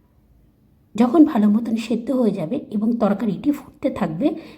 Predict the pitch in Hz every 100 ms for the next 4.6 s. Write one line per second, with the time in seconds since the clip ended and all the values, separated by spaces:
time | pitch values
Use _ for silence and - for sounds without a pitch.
0 | _ 226 233 311 240 175 254 - - -
1 | 190 208 156 151 370 - - 226 175 160
2 | 156 - - - - - _ _ _ _
3 | _ _ _ - _ _ _ _ _ _
4 | 277 302 359 196 175